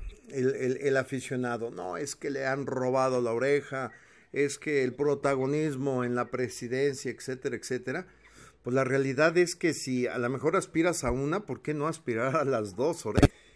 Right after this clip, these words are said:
Y, y vamos, te quitas de problemas, ¿no? Pero he ahí donde llegamos a, a la, a la encrucijada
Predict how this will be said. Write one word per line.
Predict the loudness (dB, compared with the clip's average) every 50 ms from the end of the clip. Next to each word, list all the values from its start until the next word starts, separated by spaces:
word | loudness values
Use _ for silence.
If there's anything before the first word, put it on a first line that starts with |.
| _ _ _
Y, | -16 -16 -8 -4
y | 2 6
vamos, | 6 6 6 4 2 0
te | -2 -4 -4
quitas | -4 -4 -4 -4 0 2
de | 0 0
problemas, | 2 2 2 2 2 2 2 2 0 0 0 0
¿no? | 0 -2 0 0
Pero | 2 4 4 4 4 2 -4 -14 -20 -20 -20 -20 -8 -2
he | 4 6 8
ahí | 8 8 8 6 4 2 -2 -6 -12 -16 -16 -10
donde | -2 0 0 2 2 2
llegamos | 2 2 4 4 4 4 4 2 0 -2 -2 -2
a, | 0 0 0 -2 -2 -2
a |
la, | -2 0 -2 -2 -2
a | -2 0 0
la | 0 0
encrucijada | 0 -2 -4 -4 -6 -4 -4 -6 -6 -2 4 6 6 6 6 4 4 2